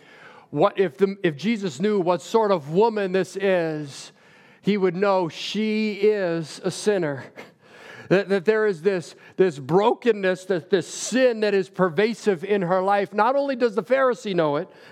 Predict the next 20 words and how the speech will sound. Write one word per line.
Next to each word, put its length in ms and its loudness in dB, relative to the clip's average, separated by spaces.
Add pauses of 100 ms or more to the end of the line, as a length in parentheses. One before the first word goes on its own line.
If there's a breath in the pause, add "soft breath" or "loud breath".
not 200 4
only 140 0
does 220 2
this 180 -6
community 640 0
she's 240 -8
planted 440 0
in 160 -2
know 220 0
it, 140 -6 (1200 loud breath)
but 220 0
Jesus 640 -2
is 260 2
recorded 580 0
as 200 -4
having 360 2
an 80 0
understanding 800 -2
as 240 -6
well. 520 -2